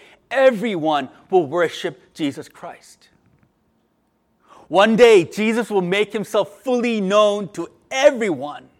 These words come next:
And everyone on that day will realize that he is the ruler of all. And everyone will worship him.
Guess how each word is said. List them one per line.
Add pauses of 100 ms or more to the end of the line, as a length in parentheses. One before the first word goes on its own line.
(1080)
And
everyone
on
that
day
will
realize
that (120)
he
is
the
ruler
of
all. (840)
And
everyone
will
worship
him.